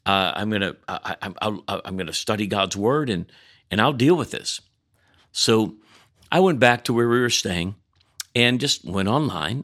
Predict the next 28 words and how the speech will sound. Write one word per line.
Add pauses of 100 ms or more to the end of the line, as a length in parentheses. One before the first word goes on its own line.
and (340)
found,
went
to
YouTube
and
just
put
in
sermons (200)
and
then
the
word
idols. (840)
And
by
the
mercy
and
grace
of
God, (580)
up
pops (420)
Michael
Todd's
message,